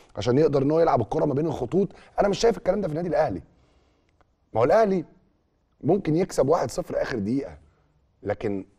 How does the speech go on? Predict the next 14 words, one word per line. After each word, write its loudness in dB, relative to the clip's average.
عامل -2
جيم، -2
آه، -4
في، -6
في -8
شغل -2
مدرب 0
مقنع 0
لاي 0
حد 0
بيفهم -2
كوره، 0
لاي 6
حد -2